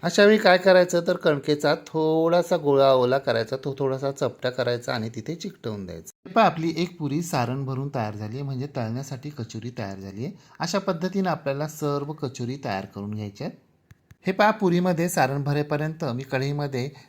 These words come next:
तेल कोमट करण्यासाठी ठेवलं होतं, ते आता कोमट झालंय. गॅसची फ्लेम बारीकच ठेवायची आहे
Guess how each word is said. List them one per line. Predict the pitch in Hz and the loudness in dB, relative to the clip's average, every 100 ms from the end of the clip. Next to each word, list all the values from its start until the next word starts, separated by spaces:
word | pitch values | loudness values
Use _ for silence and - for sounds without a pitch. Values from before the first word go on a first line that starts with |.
| - | -6
तेल | 147 151 | -4 -2
कोमट | - 143 143 156 | 0 0 0 -2
करण्यासाठी | 139 120 117 123 110 | 0 0 0 -2 -4
ठेवलं | 120 123 104 | -6 -4 -4
होतं, | 110 110 | -4 -6
ते | 120 135 | -2 -2
आता | 110 - | -2 -4
कोमट | 120 104 101 | -4 -4 -6
झालंय. | 98 104 127 285 - _ _ _ - | -6 -8 -8 -8 -12 _ _ _ -4
गॅसची | 165 196 190 | 2 2 0
फ्लेम | 208 190 196 | -2 0 4
बारीकच | 165 127 131 170 170 | 4 4 0 -6 -6
ठेवायची | 175 180 180 202 | -2 0 -2 -2
आहे | 139 | -4